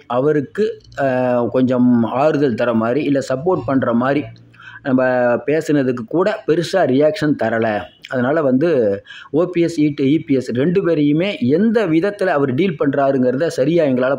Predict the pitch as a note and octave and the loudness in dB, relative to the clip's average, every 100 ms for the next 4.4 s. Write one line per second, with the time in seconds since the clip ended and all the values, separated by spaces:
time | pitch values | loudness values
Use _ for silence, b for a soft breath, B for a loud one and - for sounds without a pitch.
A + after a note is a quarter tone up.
0 | - D3 D3+ B2+ A2+ A2+ G#2+ A2 F2+ - | -2 -2 0 0 0 0 0 -2 -4 -12
1 | - - A2+ A2+ G#2+ A2+ C3 A#2 A#2+ B2+ | -18 -6 -2 0 -2 -2 -2 -2 0 0
2 | A#2 G#2+ G#2 A2 F#2+ B2+ - _ B B | 2 0 0 -2 0 -2 -4 _ B B
3 | B - D3+ G3+ F3+ E3 F3+ F3 E3+ D#3+ | B -2 2 4 2 0 0 0 2 0
4 | C#3 D#3 F3+ | 0 0 -2